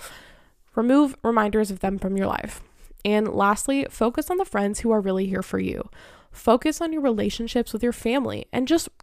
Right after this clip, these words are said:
try to get back to being you. I know being in the thick of it in a toxic friendship,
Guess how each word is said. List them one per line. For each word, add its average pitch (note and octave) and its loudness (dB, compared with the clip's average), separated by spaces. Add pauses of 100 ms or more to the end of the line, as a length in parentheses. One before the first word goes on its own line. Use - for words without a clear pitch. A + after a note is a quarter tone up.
try - -6
to D4 2
get D4 0
back A3+ 0
to A3 2
being F#3+ -2
you. F3+ -8 (640)
I A3+ 6
know A#3 6
being G#3 4
in A3 2
the G#3 2
thick G3+ -2
of G3 -2
it G3+ 0 (160)
in G3 0
a G3+ -2
toxic G#3 -4
friendship, G3+ -2